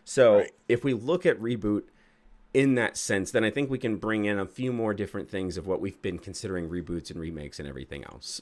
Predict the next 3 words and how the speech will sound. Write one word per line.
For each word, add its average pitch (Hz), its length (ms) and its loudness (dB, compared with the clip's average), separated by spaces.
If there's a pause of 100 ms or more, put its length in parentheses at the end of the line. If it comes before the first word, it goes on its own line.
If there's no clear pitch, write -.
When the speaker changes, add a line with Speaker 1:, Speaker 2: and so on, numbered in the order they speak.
Speaker 1:
So 95 480 2 (1900)
I - 140 8
think 160 420 2